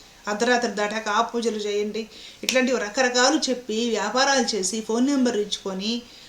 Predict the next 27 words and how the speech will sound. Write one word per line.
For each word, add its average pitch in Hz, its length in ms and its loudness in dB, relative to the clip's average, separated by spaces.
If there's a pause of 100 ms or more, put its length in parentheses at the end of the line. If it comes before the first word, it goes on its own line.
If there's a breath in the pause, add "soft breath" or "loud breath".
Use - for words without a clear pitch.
(120)
ఆ - 20 -6
ఫోన్లో 285 360 4
పరిచయమైన 240 580 0
అమాయకుల 254 540 2
దగ్గర 208 260 -2
నుండి 208 500 0
దఫదఫాలుగా 240 640 0
డబ్బులు 226 440 0
దండు-, 214 280 -2
దండుకొని 208 840 -2 (400 loud breath)
ఇలాంటి 254 200 4
దండుపాలెం 302 640 4
బ్యాచ్ 262 280 4
బాబాలు, 247 440 4
దొంగ 233 300 0
స్వామీజీలు 247 600 4
ఎంతోమంది 233 520 0
పుట్టగొడుగుల్లాగా 247 720 2
ఈ 220 100 -2
సోషల్ 196 340 -4
మీడియాలో 202 320 -2
ఉంటే 208 520 2 (240 loud breath)
దాన్ని 262 300 6
ప్రశ్నించడం 240 580 0
చేతగాని 220 460 0
చెవట 240 360 0
దద్దమ్మలు 196 640 0